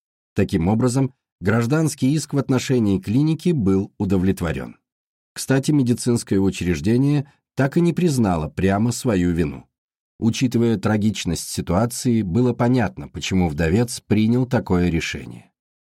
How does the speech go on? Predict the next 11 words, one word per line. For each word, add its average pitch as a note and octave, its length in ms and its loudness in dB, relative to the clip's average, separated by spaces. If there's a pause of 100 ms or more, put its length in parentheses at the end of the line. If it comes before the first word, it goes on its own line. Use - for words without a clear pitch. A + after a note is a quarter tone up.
(140)
Спустя A#2+ 440 -2
некоторое G2+ 500 0
время G2+ 400 2
и G2 40 -2
прокурор A#2 540 -2
прекратил F#2+ 640 0
расследование G2 760 0
уголовного F2 640 0
дела D#2 340 0
о C#2+ 40 -6
смерти B2 560 -2